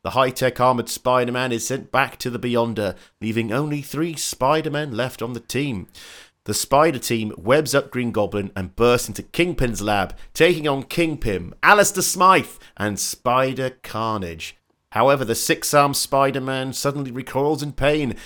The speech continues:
as it begins to <laughs> mutate into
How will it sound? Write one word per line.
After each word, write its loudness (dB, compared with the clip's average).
as 0
it -2
begins -2
to -6
<laughs> -2
mutate 4
into 0